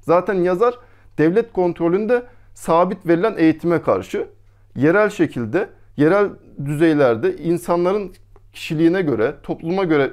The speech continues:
düzenlenmiş eğitim sistemini savunuyor. Tabii bu dünyada şu an herhalde çokça karşılaşamayacağımız bir durum.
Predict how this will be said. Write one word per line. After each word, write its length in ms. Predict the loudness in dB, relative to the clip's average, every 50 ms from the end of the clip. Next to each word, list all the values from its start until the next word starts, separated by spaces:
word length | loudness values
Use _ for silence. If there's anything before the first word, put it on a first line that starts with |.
| -6
düzenlenmiş 540 | -4 -2 0 0 0 0 -2 -4 -4 -6 -4
eğitim 360 | -2 -2 -2 -2 -4 -8 -10
sistemini 460 | -10 -14 -20 -10 -8 -6 -6 -4 -6 -6
savunuyor. 440 | -6 -6 -4 -4 -2 -2 -4 -4 -6 -12 -20 -20 _ -20 -20 _ _ -2
Tabii 220 | 0 2 2 2
bu 200 | 2 2 0 0 -2 -4
dünyada 380 | -4 -2 0 0 0 0 -2
şu 180 | -2 -2 0 0
an 140 | 0 -2 -4 -10 -18 _ _ -4
herhalde 380 | 0 2 2 2 0 -2 -4 -6 -10 -16 -20 _ _ _ _ _ _ _ _ _ _ -16 -8
çokça 320 | -6 -6 -4 -4 -6 -4
karşılaşamayacağımız 920 | -2 -2 -2 -2 -4 -6 -4 -4 -2 -2 -2 -2 -2 -2 -2 -2 -4 -6 -6
bir 120 | -4 -4
durum. 260 | -2 -2 -2 -4 -6